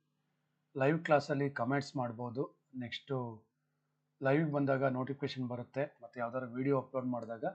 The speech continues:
ನಿಮಗೆ ನೋಟಿಫಿಕೇಶನ್ ಬರುತ್ತೆ. ಮುಂಬರುವಂಥ ಸಾಮಾನ್ಯ ಕನ್ನಡ ಪರೀಕ್ಷೆಯನ್ನು ಗಮನದಲ್ಲಿಟ್ಕೊಂಡು ಈಗಾಗಲೇ ನಡೆದಿರ್ತಕ್ಕಂಥ ಕೆ ಪಿ ಎಸ್ ಸಿ ಪ್ರಶ್ನೆ ಪತ್ರಿಕೆಗಳನ್ನ ವಿಶ್ಲೇಷಣೆಗೆ ಒಳಪಡಿಸ್ತಾ ಇದ್ದೀನಿ.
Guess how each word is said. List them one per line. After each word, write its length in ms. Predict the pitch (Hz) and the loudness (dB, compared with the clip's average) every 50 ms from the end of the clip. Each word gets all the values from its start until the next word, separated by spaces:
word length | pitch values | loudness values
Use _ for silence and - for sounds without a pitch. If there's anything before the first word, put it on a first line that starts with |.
| - _ _ _ _ _ _ _ _ | -8 _ _ _ _ _ _ _ _
ನಿಮಗೆ 220 | - 123 120 117 120 | -6 -6 -6 -6 -6
ನೋಟಿಫಿಕೇಶನ್ 640 | 117 120 120 117 127 120 - 117 - - 123 110 | -6 -6 -6 -6 -8 -8 -10 -10 -10 -10 -10 -10
ಬರುತ್ತೆ. 420 | 104 107 101 - _ - 113 - _ _ _ _ _ _ _ _ _ _ _ _ _ _ _ _ _ _ _ _ _ _ _ _ _ _ _ _ _ _ _ _ _ _ _ _ _ _ _ _ _ _ _ _ _ _ _ _ _ _ _ _ _ _ _ _ _ _ _ _ _ _ _ _ _ _ - | -10 -10 -12 -14 _ -20 -20 -20 _ _ _ _ _ _ _ _ _ _ _ _ _ _ _ _ _ _ _ _ _ _ _ _ _ _ _ _ _ _ _ _ _ _ _ _ _ _ _ _ _ _ _ _ _ _ _ _ _ _ _ _ _ _ _ _ _ _ _ _ _ _ _ _ _ _ -2
ಮುಂಬರುವಂಥ 600 | 156 151 160 165 170 170 165 165 160 151 - 165 | 0 4 6 6 6 6 6 4 2 4 4 4
ಸಾಮಾನ್ಯ 520 | 160 151 - - 123 127 143 147 151 151 | 4 6 4 4 2 4 4 4 2 2
ಕನ್ನಡ 240 | 151 151 139 139 139 139 131 123 113 110 - _ _ _ | 2 2 2 4 4 4 4 4 2 -2 -6 _ _ _
ಪರೀಕ್ಷೆಯನ್ನು 520 | - 131 127 127 - - 151 135 135 135 120 | -4 -4 -4 -4 -4 -2 -2 0 0 -2 -2
ಗಮನದಲ್ಲಿಟ್ಕೊಂಡು 960 | 120 120 123 123 120 123 117 113 110 - - 117 113 107 139 - - _ _ _ _ _ _ _ _ _ _ _ _ _ _ _ - | -4 -4 -4 -4 -4 -6 -6 -8 -10 -12 -12 -12 -10 -10 -10 -10 -12 _ _ _ _ _ _ _ _ _ _ _ _ _ _ _ -4
ಈಗಾಗಲೇ 320 | 135 127 131 123 143 160 | 0 2 2 2 2 2
ನಡೆದಿರ್ತಕ್ಕಂಥ 720 | 151 151 135 127 143 135 - - 131 - 135 123 117 - 170 202 - - _ _ _ _ _ _ _ _ _ _ _ - | 2 2 2 2 0 -2 -2 -2 -2 -2 -2 -4 0 2 2 2 2 -2 _ _ _ _ _ _ _ _ _ _ _ -4
ಕೆ 140 | - 170 | -2 -2
ಪಿ 160 | 147 - - 160 | 0 0 0 0
ಎಸ್ 180 | 160 147 156 | 0 0 -2
ಸಿ 120 | - 175 160 | -4 -4 -4
ಪ್ರಶ್ನೆ 340 | 170 143 127 - - 151 | -4 -6 -8 -6 -6 -6
ಪತ್ರಿಕೆಗಳನ್ನ 580 | 135 - 135 - 135 123 143 131 123 127 123 143 | -4 -4 -6 -6 -8 -8 -6 -6 -4 -4 -2 -2
ವಿಶ್ಲೇಷಣೆಗೆ 540 | 160 131 117 - - - 127 127 135 131 123 | -2 -2 -4 -6 -8 -8 -8 -8 -10 -12 -12
ಒಳಪಡಿಸ್ತಾ 480 | 120 117 110 - 123 117 - - - 123 | -12 -12 -14 -14 -16 -18 -18 -12 -8 -8
ಇದ್ದೀನಿ. 280 | 113 104 107 113 147 | -8 -8 -8 -12 -12